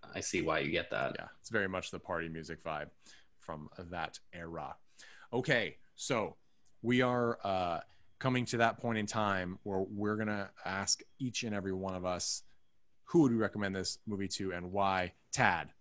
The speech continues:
Speaker 2: who would you
Speaker 1: Yeah.
Speaker 2: recommend TerrorVision to and why?
Speaker 1: Everyone in the M T V generation. It is a travesty that I missed out on this movie when I was young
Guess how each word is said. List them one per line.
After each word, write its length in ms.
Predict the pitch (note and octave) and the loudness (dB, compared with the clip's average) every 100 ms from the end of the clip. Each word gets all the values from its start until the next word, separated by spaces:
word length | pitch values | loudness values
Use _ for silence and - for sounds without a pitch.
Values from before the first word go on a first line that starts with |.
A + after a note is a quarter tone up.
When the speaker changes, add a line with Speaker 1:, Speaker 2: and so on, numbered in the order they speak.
| - - _ - - - | -20 -20 _ -20 -20 -8
Speaker 2:
who 180 | - | -2
would 160 | G3 G3+ | 0 2
you 80 | - | 4
Speaker 1:
Yeah. 80 | D#3+ | 4
Speaker 2:
recommend 380 | C#3+ C3 A#2+ | 4 2 0
TerrorVision 520 | G#2+ G#2+ G2+ G2 F#2 F2 | 0 0 0 -2 -4 -4
to 180 | F#2+ F#2 | -4 -4
and 140 | F2+ | -2
why? 320 | D#2+ - - - - - _ - - | -2 -2 -6 -16 -20 -20 _ -10 8
Speaker 1:
Everyone 400 | C#3+ D3+ D3+ D3+ | 12 12 12 12
in 80 | D3 | 12
the 120 | C#3 | 12
M 140 | B2+ | 12
T 160 | C3 C3 | 12 12
V 100 | B2+ | 12
generation. 600 | B2 A#2+ A2+ G#2 - G#2+ - | 12 12 12 10 8 4 10
It 100 | C3+ | 10
is 120 | B2+ | 12
a 60 | A2 | 8
travesty 600 | - - C3+ B2+ - A#2+ | 8 10 10 10 10 12
that 160 | G#2+ | 12
I 100 | G2 | 12
missed 280 | G2 G#2 - | 10 6 8
out 100 | G#2 | 10
on 100 | G2 | 10
this 160 | F#2+ - | 6 6
movie 200 | G#2 F#2 | 4 6
when 160 | F2+ | 6
I 60 | F2 | 4
was 140 | F2 | 4
young 300 | F2 C#2 B1+ | 2 0 -4